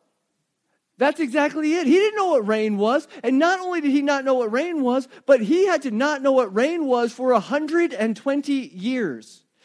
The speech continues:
In just a few weeks, I'm gonna turn forty-one. That is one-third of the time that it took Noah to build a boat because it was getting ready to rain. You don't think that people around him were giving him a hard time? "Hey, nice boat. When's that gleep coming?"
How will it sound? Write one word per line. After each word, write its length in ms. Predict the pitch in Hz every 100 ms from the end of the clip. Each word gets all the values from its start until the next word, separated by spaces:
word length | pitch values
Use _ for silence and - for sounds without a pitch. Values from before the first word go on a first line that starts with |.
| 240
In 120 | 220
just 160 | 294 330
a 40 |
few 220 | - 302
weeks, 240 | 269 294 -
I'm 80 | 262
gonna 120 | 254
turn 220 | 277 254
forty-one. 600 | 247 247 247 233 254 220 - -
That 120 | 302
is 120 | 294
one-third 960 | 196 277 339 330 - 302 330 339 240 220
of 120 | 208
the 80 | 226
time 380 | - 285 302
that 100 | 262
it 80 | 240
took 200 | 285 277
Noah 280 | 240 277 302
to 80 | 247
build 400 | 170 269 311 -
a 60 | 202
boat 560 | 175 320 320 339 - _ _ _ _ _ _ _ -
because 200 | 247 262
it 40 |
was 100 | 277
getting 240 | 202 285 285
ready 200 | 294 302
to 80 | 277
rain. 600 | 262 311 339 226 101 _ _ - 262
You 220 | 208 339
don't 220 | 349 339
think 240 | 262 294 269
that 120 | 233
people 300 | 262 254 233
around 340 | 202 214 240
him 140 | 240 240
were 100 | 170
giving 300 | 185 214 214
him 120 | 220
a 60 |
hard 300 | 170 202 202
time? 340 | 196 202 214 220 _ _
"Hey, 220 | 160 196
nice 240 | 175 185 170
boat. 440 | 147 208 156 - _ _ _ _ _ _ _ _ _ _
When's 260 | 143 202 170
that 240 | 190 151
gleep 320 | 135 190 240
coming?" 380 | - 175 131 95